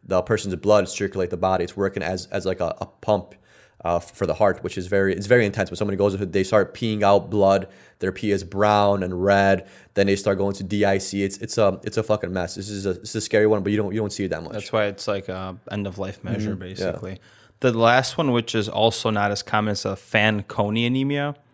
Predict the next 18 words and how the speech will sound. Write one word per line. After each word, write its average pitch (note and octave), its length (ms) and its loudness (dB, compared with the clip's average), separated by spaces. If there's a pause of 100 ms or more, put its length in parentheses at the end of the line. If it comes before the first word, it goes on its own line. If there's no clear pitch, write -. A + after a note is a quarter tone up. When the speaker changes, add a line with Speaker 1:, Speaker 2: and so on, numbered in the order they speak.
(320)
Speaker 2:
And G#2 200 -4
this A2 180 -2
is A2 100 0
a G#2+ 80 4
rare A2 200 6
inherited G#2+ 420 4
disorder A2 520 4
that's G2+ 380 -4
basically G#2 540 -6
your G2+ 100 -4
b-, F#2 180 -12 (160)
bone A2+ 220 4
marrow A2+ 120 2
is G2+ 80 -4
not G#2+ 100 -2
able G#2 200 -2
to - 40 -10
produce G#2 680 -6